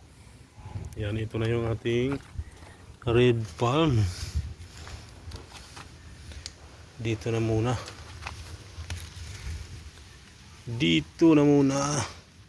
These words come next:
Tabi natin dito. Oh, di may dagdag na naman na halaman si, si Rickman. Yan, magkano din ang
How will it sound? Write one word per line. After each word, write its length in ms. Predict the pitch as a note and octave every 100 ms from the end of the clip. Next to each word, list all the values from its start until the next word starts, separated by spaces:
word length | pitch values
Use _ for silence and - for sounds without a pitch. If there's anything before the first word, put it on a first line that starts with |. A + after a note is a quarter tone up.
| - - - - - - - - - - -
Tabi 240 | A2+ C#3
natin 320 | D3+ D3 C#3
dito. 320 | C3+ C3 B2 C3 G2+ - - - - - - - - - - - - - - - - - - - - - - - - - - - - - G2
Oh, 100 | F2
di 80 | A#2 G#2+
may 80 | A#2+
dagdag 400 | B2 A2+ A#2+ A#2
na 160 | A#2
naman 160 | A#2+ A#2+
na 160 | A2 A#2
halaman 480 | A#2+ A#2 A#2 A2+
si, 160 | A2+ A#2 A#2 - - - - - - - -
si 160 | -
Rickman. 560 | A#2 - A2+ A2+ C#3+ C3+ F#2+ E2 - - - - - - - - - - - - - - A2
Yan, 400 | G2+ A#2 A#2+ A2+
magkano 480 | A2+ G2+ A#2+ A2+ A2+
din 240 | A2+ A2+
ang 160 | A2